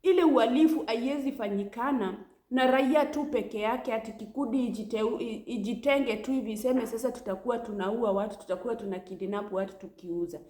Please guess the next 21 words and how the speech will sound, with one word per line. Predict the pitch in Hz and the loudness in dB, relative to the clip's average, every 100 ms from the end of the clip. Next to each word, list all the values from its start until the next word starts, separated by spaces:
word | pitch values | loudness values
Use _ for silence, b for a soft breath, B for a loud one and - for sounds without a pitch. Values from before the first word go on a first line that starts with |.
| B B B | B B B
Ni | 269 | 2
lazima | 269 262 330 320 | 2 6 8 8
kukuwe | 320 233 285 285 | 6 -2 -4 -4
kuna | 269 226 208 | -4 -4 -2
mkubwa | 214 214 - 262 185 165 147 - _ _ _ - | -2 -4 -6 -4 -2 -4 -6 -12 _ _ _ -2
ako | 233 247 | -2 0
katikati | 233 254 247 - 262 - 254 | -2 -2 -4 -4 -4 -2 2
yao, | 285 254 | 4 4
amewashika | 214 202 202 202 247 262 | 4 2 0 -2 -6 -4
mkono. | 214 196 226 214 190 | -4 -2 -2 -2 -2
Ndio | 196 269 | 2 6
maana | 254 269 302 311 | 6 6 6 6
wako | 226 214 226 | 6 0 -2
na | 220 | 0
hii | 226 285 | 0 0
uhalifu | 247 - 233 214 208 208 214 | 0 -2 0 0 -2 -6 -6
yote | 226 262 - 269 | 4 6 6 2
na | 208 | 2
hii | 220 247 | 0 -2
ujasiri | 226 190 175 - 202 202 | -2 -2 -4 -6 -6 -2
yote. | 208 202 202 170 | -2 -2 -6 -12